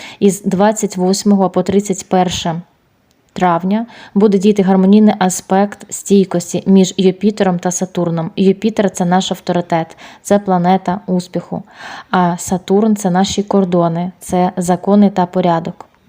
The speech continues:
Із тридцять першого травня буде гармонійний аспект між Меркурієм та Марсом і Ураном та Марсом. Тож це сприятливий період для того, щоб ми аналізували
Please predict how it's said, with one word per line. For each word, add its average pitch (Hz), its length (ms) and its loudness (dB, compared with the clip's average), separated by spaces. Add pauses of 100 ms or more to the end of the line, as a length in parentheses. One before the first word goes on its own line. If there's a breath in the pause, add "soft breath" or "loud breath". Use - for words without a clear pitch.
(540 loud breath)
Із 202 140 2
тридцять 220 440 2
першого 196 520 2
травня 196 560 0 (240 loud breath)
буде 196 160 4
гармонійний 214 540 4
аспект 196 640 0
між 185 460 2 (520 loud breath)
Меркурієм 190 840 4
та 190 320 0 (360)
Марсом 190 560 0 (440 loud breath)
і 190 260 4 (680)
Ураном 202 520 4
та 190 140 -4
Марсом. 175 420 -2
Тож 180 160 -6
це 196 120 -2
сприятливий 185 480 -2
період 185 220 0
для 180 80 2
того, 220 280 0
щоб 180 340 -2
ми 202 240 4 (240 loud breath)
аналізували 190 840 2